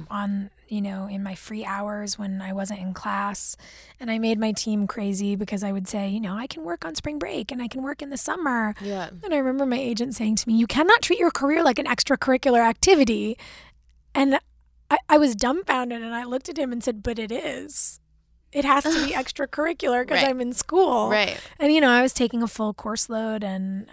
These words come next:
Speaker 2: um, I was doing an honors program, and it was a whole thing. But the, the summer between my junior and senior year,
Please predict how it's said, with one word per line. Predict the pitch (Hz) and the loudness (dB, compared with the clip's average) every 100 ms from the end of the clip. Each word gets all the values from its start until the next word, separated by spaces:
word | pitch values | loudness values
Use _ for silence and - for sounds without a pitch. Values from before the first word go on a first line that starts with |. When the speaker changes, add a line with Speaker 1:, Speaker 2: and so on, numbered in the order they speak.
| - | -14
Speaker 2:
um, | 190 190 185 190 208 | -10 -8 -8 -8 -10
I | |
was | 208 196 | -12 -10
doing | 202 190 190 | -8 -6 -6
an | |
honors | 180 214 233 220 | -4 -4 -4 -6
program, | - 226 214 202 196 196 190 | -4 -4 -4 -4 -4 -4 -6
and | 190 | -10
it | - | -12
was | 233 | -10
a | 208 | -10
whole | - 226 220 214 214 220 - _ _ _ _ _ | -8 -10 -8 -8 -10 -12 -20 _ _ _ _ _
thing. | - 269 254 220 233 226 240 311 - | -4 0 2 0 -4 -10 -12 -12 -4
But | 240 220 214 - _ _ _ | 0 0 -2 -6 _ _ _
the, | 226 233 226 220 - | -8 -4 -4 -4 -6
the | 247 | -6
summer | - - 240 254 240 226 220 220 - _ _ _ _ - | -4 -2 -2 -2 -2 -2 -4 -6 -12 _ _ _ _ -8
between | 240 - 240 233 | -6 -4 -4 -4
my | 226 | -6
junior | 202 220 214 214 | -6 -6 -6 -6
and | 208 202 | -6 -6
senior | 208 202 202 | -6 -6 -8
year, | 196 202 208 196 190 185 190 | -8 -8 -8 -8 -8 -10 -12